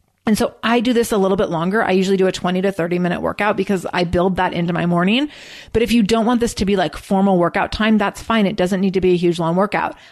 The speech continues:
Also, you can actually get a formal workout in five minutes. And in the download, in the fifteen minute manifest download, I give you lots of different ideas on how to accomplish a formal workout in five minutes.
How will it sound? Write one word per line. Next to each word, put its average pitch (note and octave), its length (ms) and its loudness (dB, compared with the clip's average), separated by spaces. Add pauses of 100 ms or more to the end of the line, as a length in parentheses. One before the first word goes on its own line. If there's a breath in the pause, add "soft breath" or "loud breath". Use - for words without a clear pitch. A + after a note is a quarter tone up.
(280 loud breath)
Also, A3+ 420 2
you G#3 220 4
can C4 260 0
actually A#3+ 480 -2
get A#3+ 180 2
a A#3+ 80 2
formal A3 500 2
workout G3 520 0
in A#3 340 4
five F#3 440 0
minutes. - 520 0 (300 loud breath)
And G3+ 180 -2
in A3+ 300 4
the A#3+ 100 2
download, G#3 680 2
in F#3+ 160 2
the F#3 340 0
fifteen A#3+ 300 0
minute A3 180 2
manifest F3 400 0
download, E3+ 320 0
I F3 120 0
give F#3 280 -4
you F3 360 2 (320 loud breath)
lots F#3+ 600 0
of G3 140 -2
different F3+ 280 0
ideas E3+ 380 0
on E3+ 140 -2
how F3+ 420 0
to G3 180 -4
accomplish E3 600 -2 (380 loud breath)
a E3+ 80 -2
formal F#3 400 2
workout D#3+ 360 0
in E3+ 160 -2
five E3 300 0
minutes. E3+ 400 -2